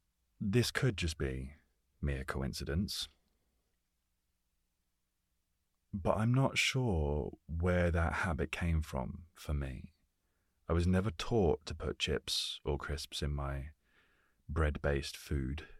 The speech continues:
for extra texture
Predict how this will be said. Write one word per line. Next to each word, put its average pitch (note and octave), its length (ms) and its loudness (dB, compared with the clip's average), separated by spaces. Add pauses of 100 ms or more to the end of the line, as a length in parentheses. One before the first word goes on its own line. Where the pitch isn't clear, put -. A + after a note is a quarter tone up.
(280)
for C#2 540 -2 (960)
extra - 540 -6
texture - 720 -6